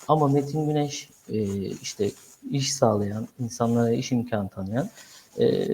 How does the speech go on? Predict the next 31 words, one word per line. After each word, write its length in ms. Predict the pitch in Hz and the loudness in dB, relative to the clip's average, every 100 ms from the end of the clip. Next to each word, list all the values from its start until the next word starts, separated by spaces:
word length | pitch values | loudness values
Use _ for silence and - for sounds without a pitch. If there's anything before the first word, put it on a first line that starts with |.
| - - | -2 -2
bir 320 | 170 185 - - _ - - - _ - | -2 0 -2 -8 _ -16 -16 -18 _ -4
şeydir, 500 | - 190 127 107 - - - _ _ | 4 6 6 2 -2 -18 -20 _ _
iş 180 | 190 - | 0 4
adamıdır. 440 | 170 131 107 101 | 6 6 4 2
Yani 380 | 104 117 110 110 - - _ - | 4 4 4 2 -4 -16 _ -8
herhangi 460 | 127 120 120 117 113 | 4 6 6 4 2
bir 140 | 117 - - - _ _ _ - | 0 -2 -10 -20 _ _ _ 6
yanlışı 480 | 135 131 139 135 120 | 10 10 10 6 8
yoktur. 600 | 131 185 - 98 - - - - _ _ - | 8 6 2 -4 -4 -14 -20 -20 _ _ 0
Neden 360 | 123 139 156 139 | 6 8 10 8
böyle 200 | 110 104 | 6 4
yapıyorsun?" 480 | 95 104 101 107 | 2 -2 -4 -2
diyor. 180 | 127 175 | 2 6
Daha 140 | 170 170 | 8 8
sonrasında 380 | 160 143 143 | 4 4 4
zaten 300 | 135 139 131 | 4 4 4
ben 100 | 131 | 4
Muhammed 380 | 135 135 127 120 | 6 4 4 2
Yakut'a 320 | 120 110 113 | 0 2 0
bunları 280 | 113 117 104 | 2 4 2
anlattım, 560 | 110 160 175 - 101 95 - | 2 2 0 -2 -6 -6 2
konuştuk. 500 | 160 170 - 202 240 - - - - | 4 4 0 -6 -6 -12 -20 -20 -2
E, 60 | - | 4
Engin 640 | 117 104 127 135 131 135 131 | 4 4 6 6 8 6 6
Polatların, 600 | 131 123 - 123 120 - | 4 4 4 2 2 0
Engin 320 | 127 123 120 | 0 0 0
Polat'ın 420 | 139 131 127 117 | 2 2 2 0
bir 140 | 117 117 | 0 2
dolduruşuna 520 | 117 113 117 - 180 | 2 2 -2 -2 0
geliyordu 340 | 214 127 107 | 2 2 0
kendisi. 540 | 101 110 107 113 - | -2 -2 -2 -6 -10